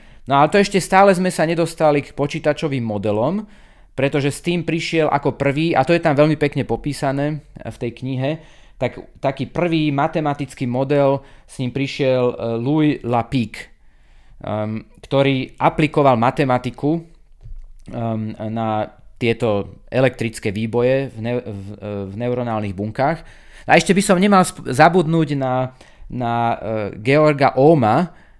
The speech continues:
ktorý vlastne objavil Ohmov zákon. A tým pádom už máme všetko,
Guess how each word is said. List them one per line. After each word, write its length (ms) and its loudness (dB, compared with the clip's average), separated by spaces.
ktorý 640 2
vlastne 320 4
objavil 320 8
Ohmov 320 6
zákon. 560 0
A 140 -2
tým 240 2
pádom 320 6
už 80 2
máme 240 2
všetko, 720 -2